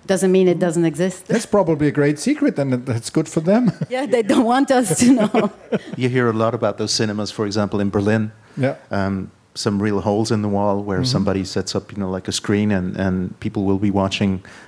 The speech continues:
Speaker 3: movies together. Can I get back to my question that was somehow forgotten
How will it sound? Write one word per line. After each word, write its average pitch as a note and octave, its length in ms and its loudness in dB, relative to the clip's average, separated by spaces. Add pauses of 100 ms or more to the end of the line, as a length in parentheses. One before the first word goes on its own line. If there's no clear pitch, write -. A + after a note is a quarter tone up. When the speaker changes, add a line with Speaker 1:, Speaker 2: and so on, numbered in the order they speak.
Speaker 3:
movies G#2 300 2
together. F#2+ 440 0 (720)
Can G3+ 120 -2
I A3 60 2
get E3+ 160 -4
back C#3 160 -4
to - 100 -4
my B2 120 0
question F3 500 -2 (320)
that A#2 120 0
was A2 120 0
somehow C3+ 400 0
forgotten A#2+ 500 -4